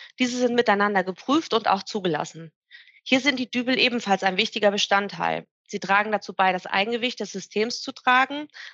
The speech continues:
aber auch die Windlasten abzutragen und somit die Standsicherheit zu gewährleisten. Ähnlich wie das gesamte System verfügen die Dübel über eine Zulassung, in diesem Fall über eine europäisch-technische Bewertung.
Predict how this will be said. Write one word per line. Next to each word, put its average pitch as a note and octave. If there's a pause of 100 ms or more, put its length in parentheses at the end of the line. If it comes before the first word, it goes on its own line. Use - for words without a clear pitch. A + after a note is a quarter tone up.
(140)
aber G3
auch A3+
die F#3+
Windlasten G#3
abzutragen -
und F3
somit A#3 (140)
die A3
Standsicherheit F3+
zu -
gewährleisten. F3 (640)
Ähnlich B3+
wie A#3
das G#3
gesamte G3+
System G#3
verfügen A3
die F#3+
Dübel A3
über A3
eine G#3+
Zulassung, E3+ (340)
in F#3+
diesem A#3+
Fall A#3+
über G3
eine F#3
europäisch-technische G3
Bewertung. F3